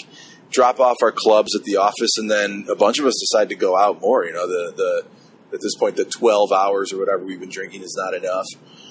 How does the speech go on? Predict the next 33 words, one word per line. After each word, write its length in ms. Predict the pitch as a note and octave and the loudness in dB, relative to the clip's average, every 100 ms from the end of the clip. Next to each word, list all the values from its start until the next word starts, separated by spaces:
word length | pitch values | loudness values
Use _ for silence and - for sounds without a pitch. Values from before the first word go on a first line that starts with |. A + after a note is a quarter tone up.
| - - - - | -20 -20 -20 -8
So 160 | - C#3+ | 0 4
we 80 | |
hit 120 | C#3+ D3 | 6 4
up 100 | D3 | 2
a 60 | |
bar 340 | A2+ A2+ B2+ B2+ | 4 6 6 4
on 80 | |
the 80 | A#2 | 2
north 240 | G#2+ A#2 A#2 | 2 2 4
side, 420 | B2+ A#2 A#2+ - - - - - - - - - - | 4 6 4 0 -6 -20 -20 -20 -20 -20 -20 -18 -6
and, 420 | G#2+ A2+ A2+ A2 | -2 2 2 0
you 560 | A2 - - - - - | -2 -4 -16 -20 -16 -8
know, 60 | G2+ | -4
I, 340 | A2+ A#2 B2 | -2 -2 0
I'm 120 | C#3 | 0
just, 380 | C3 A#2+ - - - - - - - | 0 0 -2 -6 -16 -20 -20 -8 -2
I 40 | |
basically 360 | B2 C3 - A2 | 2 2 2 2
hit 140 | A#2 | 2
my 100 | G2 | 2
switch 400 | - - G#2+ - | -2 0 0 0
where 180 | G2 F#2+ | 0 2
I 120 | F#2 | 2
go 200 | F#2+ G2 F#2+ | 2 0 0
from 140 | G2 | -6
being, 420 | F#2 F#2+ F#2+ F#2 F2 | -6 -6 -6 -12 -6
like, 200 | F2 - | -6 -6
cool, 280 | G#2+ G2 G2 - | -4 -4 -4 -2
fun, 180 | G2 F#2+ | 0 0
whatever, 360 | F#2 G2 F#2 | 0 0 0
to 140 | F2+ - | -4 -4
just, 360 | G2 F#2 - - - _ _ - | -2 -2 -4 -12 -20 _ _ -6
just 300 | G#2+ - | -4 -4